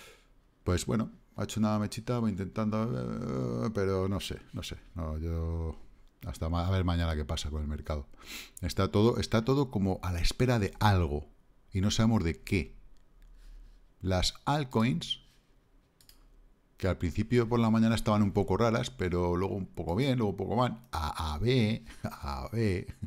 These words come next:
a ver si llega otra vez ahí. Bien, bien,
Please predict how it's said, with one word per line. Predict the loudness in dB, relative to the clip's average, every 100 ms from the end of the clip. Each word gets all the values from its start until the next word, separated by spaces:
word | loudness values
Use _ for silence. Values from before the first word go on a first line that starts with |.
| -14 -20 -20 -20 -10
a | -2 0
ver | 0 0
si | -2 0
llega | 0 2 2
otra | 0 -2 -2
vez | -2 -2
ahí. | 0 2 2 -2 -14 -18 -16 -14 -14 -16 -18 -20 -20 -20 -6
Bien, | 0 0 0 -6 -16 -20 -20 -4
bien, | 0 0